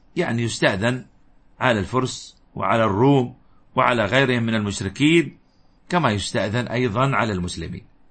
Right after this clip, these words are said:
لأن العورات واحدة، عورات المسلمين وعورات المشركين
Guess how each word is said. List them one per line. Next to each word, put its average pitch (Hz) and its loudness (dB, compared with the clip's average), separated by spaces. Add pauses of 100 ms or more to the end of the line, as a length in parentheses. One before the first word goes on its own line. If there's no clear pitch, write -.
(640)
لأن 131 -2
العورات 127 2
واحدة، 127 0 (680)
عورات 107 0
المسلمين 107 -8
وعورات 120 0
المشركين 95 -4